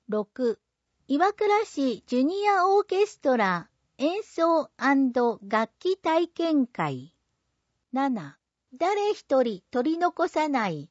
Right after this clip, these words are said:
人に優しいデジタル化、スマホ活用講座。八、岩倉でつながる、二十八歳の集い。九、図書館資料の無償譲渡会。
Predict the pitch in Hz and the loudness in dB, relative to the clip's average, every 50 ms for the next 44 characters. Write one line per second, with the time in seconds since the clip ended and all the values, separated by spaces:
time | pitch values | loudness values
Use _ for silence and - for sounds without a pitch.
0 | _ _ _ _ - 349 381 415 392 381 381 359 349 381 - 330 339 320 - - | _ _ _ _ -6 -4 -4 -4 -4 -4 -2 -2 -2 -2 -2 -2 -4 -4 -6 -6
1 | 302 285 285 277 262 185 - _ - 220 226 220 302 294 - 285 285 285 262 254 | -6 -4 -4 -4 -6 -8 -10 _ -4 -4 -2 -2 -6 -4 0 0 2 2 2 0
2 | 254 240 _ - - 208 202 190 190 208 - _ _ _ _ _ _ - - 294 | 0 -4 _ -6 -6 -4 -4 -4 -8 -10 -16 _ _ _ _ _ _ -10 -8 -4
3 | 330 370 381 392 - - 330 320 302 269 - - 277 262 - - 370 392 381 381 | -2 -2 -2 -2 -2 0 0 0 0 -2 -4 -4 -4 -4 -2 -2 -2 0 2 4
4 | 403 381 381 381 381 - - - 339 330 302 269 240 208 - - 175 160 147 139 | 4 4 4 4 2 0 0 0 2 4 4 4 2 0 -4 -6 -8 -8 -8 -8
5 | 143 170 _ _ _ _ _ _ _ _ _ _ _ _ _ _ _ _ - - | -12 -18 _ _ _ _ _ _ _ _ _ _ _ _ _ _ _ _ -8 -6
6 | 214 208 _ _ - 247 240 226 - _ _ _ _ _ _ _ _ _ _ - | -6 -6 _ _ -6 -4 -4 -4 -6 _ _ _ _ _ _ _ _ _ _ -8
7 | 254 277 302 370 427 427 - 415 403 392 392 392 403 392 381 - - 330 330 320 | -6 -2 0 0 0 0 0 2 4 4 4 4 2 0 -2 -4 -6 -6 -4 -2
8 | 320 320 311 302 294 285 262 269 254 240 214 - _ _ _ _ _ _ _ _ | -2 0 2 4 4 4 4 2 0 -2 -2 -6 _ _ _ _ _ _ _ _
9 | 294 349 403 427 440 - 392 370 339 311 294 262 - 302 330 392 - - - - | -4 -2 -2 0 0 0 0 2 2 0 -2 -2 -2 -2 -2 -2 -4 -6 -4 0
10 | 302 294 285 277 269 254 233 214 196 190 - - 190 190 226 220 220 208 202 202 | 2 2 2 2 0 -2 -4 -4 -4 -6 -8 -10 -6 -4 -2 -2 -2 -2 -4 -4
11 | 190 180 175 180 202 _ _ _ _ _ _ _ _ _ _ _ _ _ _ _ | -6 -10 -12 -14 -20 _ _ _ _ _ _ _ _ _ _ _ _ _ _ _
12 | _ _ - 294 277 247 202 180 156 151 _ _ _ _ _ _ _ _ - 285 | _ _ -2 0 0 0 0 -2 -4 -10 _ _ _ _ _ _ _ _ -4 -2
13 | 302 285 - 392 427 415 - 392 403 415 427 427 - - 381 392 - 370 370 359 | -2 0 2 0 0 2 2 2 2 2 0 -2 -2 0 0 0 2 2 2 2
14 | 330 311 285 262 233 220 202 190 180 - - 220 240 240 - - - 359 381 381 | 2 2 2 2 2 0 0 -2 -2 -4 -4 -2 -2 -2 -2 -4 -2 0 2 2
15 | 381 339 294 247 - 320 339 349 359 370 - 349 330 330 - - 208 175 160 147 | 2 0 -2 -4 -2 0 2 2 2 2 0 -2 -4 -4 -4 -6 -6 -6 -6 -8
16 | 139 139 147 | -12 -14 -18